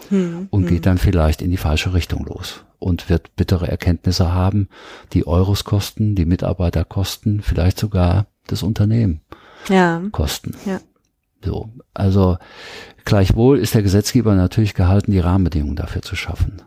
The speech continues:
Speaker 2: Und, äh, da wäre eine Konkretisierung, beispielsweise wie in unserem Leitfaden, was ist wann mit der Interessenvertretung zu bereden,
Speaker 1: Ja.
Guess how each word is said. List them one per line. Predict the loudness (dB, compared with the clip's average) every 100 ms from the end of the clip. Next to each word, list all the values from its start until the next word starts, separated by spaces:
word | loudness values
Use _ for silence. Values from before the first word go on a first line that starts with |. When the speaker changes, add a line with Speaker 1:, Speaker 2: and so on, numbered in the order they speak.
| _
Speaker 2:
Und, | -6 -4 -4 -8 -8
äh, | -4 -2 -4 -4
da | -2 0
wäre | 2 2
eine | 2
Konkretisierung, | 0 -2 0 -2 -2 -4 -2 0 0 -2 -4 -4 -8 -20 -20 -20 -20 _ _ -2
beispielsweise | 0 0 -2 -6 -2 2 2 2 0
wie | 0 0
in | 0
unserem | 0 -2 0 0
Leitfaden, | 0 0 2 0 0 -6 -8 -10 -6
was | -2 -2
ist | -2 -6 -2
wann | 0 0 -2
mit | -4 -4 -4 -6
der | -4
Interessenvertretung | -4 -2 -4 -2 -4 -6 -4 -4 -2 -4 -6
zu | -8 -8
bereden, | -2 0 0 2 0 2 2 2
Speaker 1:
Ja. | -2